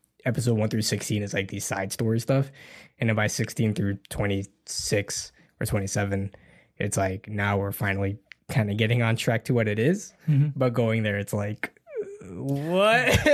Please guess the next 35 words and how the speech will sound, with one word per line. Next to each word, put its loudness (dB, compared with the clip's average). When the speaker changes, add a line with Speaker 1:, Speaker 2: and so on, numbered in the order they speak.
Speaker 1:
<laughs> 6
What? 2
And 0
so, 6
yeah, 6
it's, 2
like, 4
a 4
mix 2
of, 0
of, 2
really, 6
it's 2
a 2
mix 2
of, 2
like, 4
what 2
was 2
Anno's 2
original 2
vision 2
and 2
intention -2
with 2
Neon 2
Genesis 2
Speaker 2:
Right. -4
Speaker 1:
versus, 2
like, 2
the 0
reality 2
that 0
we -4
got. -2